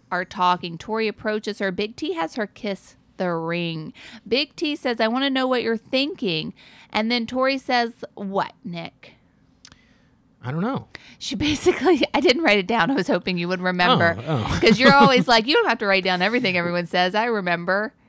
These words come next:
Speaker 2: Well, oh, what is in the Big T Tori conversation?
Speaker 1: Yeah.
Speaker 2: Well, I guess it was, it was like a fake conversation. That's why I don't, I don't know exactly what she said. But she basically was just like, um, "Hey, what are you thinking?" And then Big T was like, "I don't know.
Speaker 1: No,
Speaker 2: What are
Speaker 1: Big
Speaker 2: you?"
Speaker 1: Tori asked, and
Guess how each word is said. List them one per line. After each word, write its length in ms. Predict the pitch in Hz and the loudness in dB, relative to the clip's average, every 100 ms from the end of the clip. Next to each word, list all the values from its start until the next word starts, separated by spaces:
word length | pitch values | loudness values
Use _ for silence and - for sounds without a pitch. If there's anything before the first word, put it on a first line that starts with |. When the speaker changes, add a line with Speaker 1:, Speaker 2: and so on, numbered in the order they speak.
| _ | _
Speaker 2:
Well, 440 | - 185 190 180 170 | -2 4 4 4 0
oh, 160 | - 190 | 2 2
what 320 | 156 208 180 | 4 2 2
is 200 | 147 135 | -2 -4
in 240 | - 170 | -2 -2
the 100 | 165 | 0
Big 300 | 147 180 160 | 0 0 0
T 280 | - 196 190 | -6 -4 -4
Tori 360 | 170 170 196 262 | -2 0 2 0
conversation? 800 | - 180 147 - 180 226 302 294 | -2 -2 -2 -2 -6 -4 -8 -6
Speaker 1:
Yeah. 300 | 254 180 - - - - - | -4 -2 -4 -8 -20 -20 -10
Speaker 2:
Well, 160 | 190 | -4
I 160 | 226 226 | -2 -2
guess 460 | 226 359 - - - | -2 -4 -4 -8 -4
it 160 | 196 196 | -4 -2
was, 240 | 220 254 | -4 -4
it 100 | 226 | -4
was 160 | 254 262 | -2 -2
like 140 | 254 | 0
a 80 | 240 | -2
fake 420 | - 214 185 - | 0 0 0 -4
conversation. 800 | - 135 117 113 - 107 92 107 | -8 -6 -6 -8 -6 -8 -6 -10
That's 220 | 107 120 | -10 -8
why 200 | 139 120 | -4 -4
I 40 | 113 | -4
don't, 200 | 113 113 | -6 -10
I 100 | 117 | -8
don't 160 | 120 | -8
know 100 | 117 | -6
exactly 400 | 113 107 117 - | -8 -6 -8 -8
what 100 | 131 | -10
she 120 | - 120 | -8 -10
said. 240 | - 123 | -6 -6
But 100 | 147 | -6
she 80 | 233 | -4
basically 460 | 233 349 - - | -2 -4 -4 -4
was 140 | 208 170 | -2 -2
just 220 | 165 - | -4 -2
like, 280 | 151 131 - | -2 -2 -4
um, 260 | 127 117 120 - - | -4 -4 -10 -16 -12
"Hey, 180 | - 175 | -4 -2
what 180 | 135 131 | 0 2
are 40 | |
you 100 | 135 | 0
thinking?" 600 | 131 170 196 143 117 107 | 0 -2 0 -4 -4 -6
And 200 | 107 113 | -8 -8
then 300 | 120 117 117 | -6 -6 -8
Big 300 | 110 120 117 | -6 -4 -6
T 180 | - 131 | -4 -4
was 160 | 117 113 | -4 -2
like, 220 | 120 110 | -2 -2
"I 180 | 101 113 | 0 0
don't 200 | 139 147 | 0 2
know. 320 | 170 202 151 | 2 4 4
Speaker 1:
No, 120 | 120 | 4
Speaker 2:
What 100 | 143 | 4
are 120 | 139 | 4
Speaker 1:
Big 160 | 143 226 | 4 4
Speaker 2:
you?" 40 | |
Speaker 1:
Tori 300 | - 247 220 | 0 -2 -2
asked, 240 | 196 180 - | 0 -2 -2
and 180 | 180 | -10